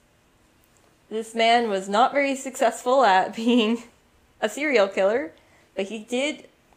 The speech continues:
did a lot of damage. Uh, just all around. He attacked at night, never used his own weapon, and always used, um, you know,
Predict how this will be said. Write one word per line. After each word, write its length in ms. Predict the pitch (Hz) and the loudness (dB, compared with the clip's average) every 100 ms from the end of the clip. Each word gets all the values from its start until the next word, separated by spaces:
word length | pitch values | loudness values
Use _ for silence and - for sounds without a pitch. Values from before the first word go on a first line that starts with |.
| _ _ - - | _ _ -16 -8
did 120 | 202 | -6
a 80 | 202 | 0
lot 220 | 202 196 | 2 2
of 40 | |
damage. 500 | 180 175 175 254 - - - - _ _ _ _ _ _ _ _ _ - | 0 -2 -4 -8 -10 -20 -20 -20 _ _ _ _ _ _ _ _ _ -8
Uh, 280 | 196 196 196 | -4 -4 -4
just 180 | 226 - | -8 -4
all 220 | 254 285 | 0 2
around. 400 | 240 202 185 196 - | 2 2 -2 -8 -10
He 100 | 226 | -8
attacked 360 | 208 247 240 240 | -6 -4 -4 -4
at 160 | - | -4
night, 420 | 214 196 262 359 - | -4 -4 -4 -6 -12
never 320 | 214 202 240 320 | -4 -2 0 0
used 240 | 254 233 | -2 -4
his 140 | 214 196 | -4 0
own 240 | 196 190 | 0 -2
weapon, 400 | 180 - 196 240 - _ _ | -6 -6 -8 -8 -16 _ _
and 160 | 226 226 | -10 -4
always 400 | 240 302 339 277 | 0 0 -2 -6
used, 340 | 254 247 - - _ _ | -8 -8 -12 -20 _ _
um, 600 | - 214 196 190 185 185 208 _ _ _ _ _ _ _ _ _ _ 247 | -6 -2 -2 -2 -8 -16 -18 _ _ _ _ _ _ _ _ _ _ -4
you 120 | 226 | 0
know, 400 | 202 190 185 | 2 0 -2